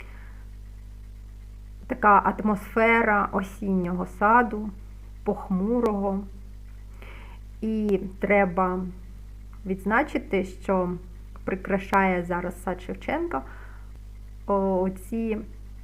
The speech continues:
клумби прикрашають його з жовтими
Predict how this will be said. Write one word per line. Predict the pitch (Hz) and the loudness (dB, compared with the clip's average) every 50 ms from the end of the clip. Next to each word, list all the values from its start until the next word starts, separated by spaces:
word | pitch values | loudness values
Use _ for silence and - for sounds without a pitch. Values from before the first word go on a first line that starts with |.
| - - - | -14 -8 -2
клумби | - 247 254 277 269 240 214 185 185 | 0 2 4 4 6 6 6 4 2
прикрашають | 180 - - - - - 196 - - - 185 185 180 180 185 - | 0 0 -2 -4 -2 -4 -6 -6 -4 -4 -4 -4 -4 -4 -6 -6
його | 208 196 202 180 190 190 208 208 196 - - - | -6 -4 -4 -4 -4 -6 -6 -8 -10 -10 -10 -6
з | - 202 190 185 196 196 196 190 190 190 185 190 | -4 -4 -2 0 2 2 4 4 4 4 2 2
жовтими | 190 208 214 220 220 - - - 196 190 190 190 190 190 190 | 4 4 2 2 0 -2 -2 0 2 4 4 4 4 2 0